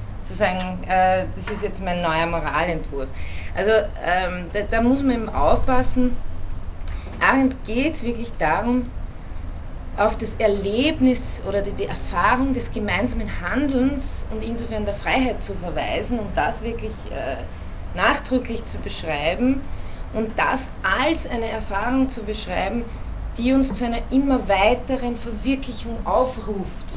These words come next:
Aber das ist wieder nur eine Erfahrung, die wir selber machen können. Also sie ruft uns eigentlich, wenn zu irgendwas auf, dann dazu, zu sagen, äh, die, die Möglichkeit, diese Er-, also in, in, diese Erfahrung zu ermöglichen,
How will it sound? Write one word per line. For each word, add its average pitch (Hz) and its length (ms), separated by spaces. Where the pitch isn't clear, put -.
Aber 233 140
das 247 200
ist 247 180
wieder 254 200
nur 254 120
eine 247 160
Erfahrung, 226 580
die 240 140
wir 247 120
selber 240 340
machen 240 500
können. 139 280
Also 196 280
sie - 200
ruft 269 320
uns 247 300
eigentlich, 214 400
wenn 269 380
zu 233 180
irgendwas 214 460
auf, 180 400
dann 233 180
dazu, 175 540
zu 233 100
sagen, 226 340
äh, 180 500
die, 220 60
die 233 60
Möglichkeit, 233 480
diese 214 180
Er-, - 160
also - 160
in, 208 120
in, - 100
diese 214 200
Erfahrung 254 500
zu 202 80
ermöglichen, 156 340